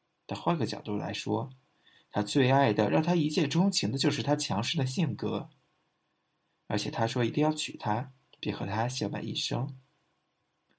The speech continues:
这位男士似乎意识到了积极品质也有不可避免的消极面，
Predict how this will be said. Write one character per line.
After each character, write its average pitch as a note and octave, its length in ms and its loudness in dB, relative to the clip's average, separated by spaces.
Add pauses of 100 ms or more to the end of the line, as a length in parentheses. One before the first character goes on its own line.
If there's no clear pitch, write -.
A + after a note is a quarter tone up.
(840)
这 A#3 100 -2
位 A3+ 120 6
男 E3 160 10
士 G3 160 4
似 F3 180 2
乎 F#3+ 160 4
意 F#3 160 4
识 C3 240 0
到 B2 260 8
了 G#2 160 6
积 C#3+ 200 2
极 C#3+ 180 0
品 - 240 -4
质 C3+ 140 0
也 G#2+ 80 2
有 A2 160 0
不 B2+ 160 -4
可 - 220 -10
避 D3+ 200 0
免 C3 160 -2
的 - 60 -12
消 C3 260 0
极 - 200 -4
面， C3 300 -12